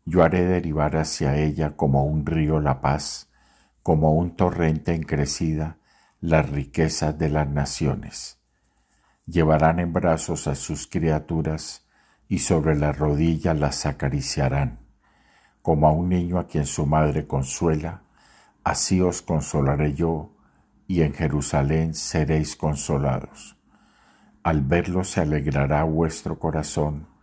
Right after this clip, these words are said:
y vuestros huesos florecerán como un prado. Gloria al Padre, y al Hijo, y al Espíritu Santo,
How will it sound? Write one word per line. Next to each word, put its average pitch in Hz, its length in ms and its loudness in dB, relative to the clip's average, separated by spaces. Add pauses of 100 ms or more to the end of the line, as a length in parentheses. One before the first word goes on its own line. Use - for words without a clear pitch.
(520)
y 95 100 2
vuestros 78 460 2
huesos 80 500 0
florecerán 73 840 0
como 71 300 -2
un 65 160 -2
prado. 65 500 -4 (1040)
Gloria 80 340 2
al 76 140 0
Padre, 78 420 2
y 73 120 0
al 67 180 0
Hijo, 78 260 -4
y 71 80 -2
al 65 140 0
Espíritu 69 580 -8
Santo, 71 580 -4